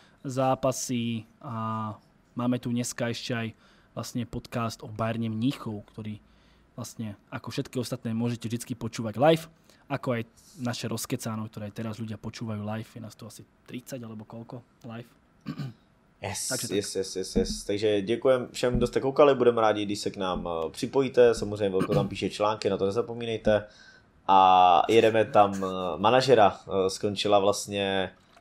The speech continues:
Speaker 2: další sezóna, začíná se teďka další. Eh, já to teda teďka dost dlouho nezap, ale dneska večer zase ťuknu, takže
Speaker 1: Ja nechcem byť, nechcem byť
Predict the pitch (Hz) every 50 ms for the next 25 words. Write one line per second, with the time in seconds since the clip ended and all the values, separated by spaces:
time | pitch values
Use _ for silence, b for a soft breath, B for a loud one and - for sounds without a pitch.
0 | _ _ _ _ _ - 107 113 117 - 123 117 113 117 117 131 135 131 127 117
1 | 120 110 - - 113 110 104 - 117 104 110 - - 117 104 104 107 107 - -
2 | 139 131 127 127 127 - _ _ _ _ _ _ _ _ _ _ _ - 98 95
3 | 92 87 78 92 104 107 156 131 - 117 113 113 113 110 - 120 107 104 110 120
4 | 117 110 117 123 123 120 120 131 117 110 104 117 120 120 120 - - - 101 101
5 | 101 101 101 101 101 101 101 98 101 98 101 101 104 92 95 101 95 - - 104
6 | 98 98 - 104 95 92 92 87 - 90 - 78 73 - 92 92 87 - 80 80
7 | 78 82 85 85 87 87 143 160 160 156 151 151 151 160 160 160 185 165 156 151
8 | 147 - - - - 160 147 151 - - 147 143 143 131